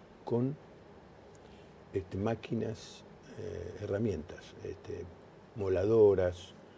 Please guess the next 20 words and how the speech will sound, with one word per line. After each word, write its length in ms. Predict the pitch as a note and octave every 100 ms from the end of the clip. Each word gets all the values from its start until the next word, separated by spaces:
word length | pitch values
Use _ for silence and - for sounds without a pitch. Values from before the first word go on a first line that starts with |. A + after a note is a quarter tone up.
| - - -
eh, 640 | F2 E2+ D#2+ D#2+ E2 D#2+ - - - - -
máquina 320 | G2 E2 F#2+
de 120 | E2+ F2
corte, 480 | G#2+ G2+ F2 - F2+ - - - - - - - - - -
y 100 | A2
le 140 | G2
dicen 380 | G#2+ A#2 - G2
a 60 | F#2+
los, 240 | E2+ E2 - - - - - - - -
a 60 |
los 160 | F#2 F2+ -
que 100 | G2+
van 180 | A2 A#2+
saliendo 340 | G#2+ A2+ A2
de 60 | F#2+
la 60 |
droga, 300 | G2+ A2+ G#2+ - - - - - - - -
"Traigan 480 | - B2 A#2 G2 D#2+ - - - - - - - - - -
las 240 | A2 -
armas". 320 | F2 E2 D2+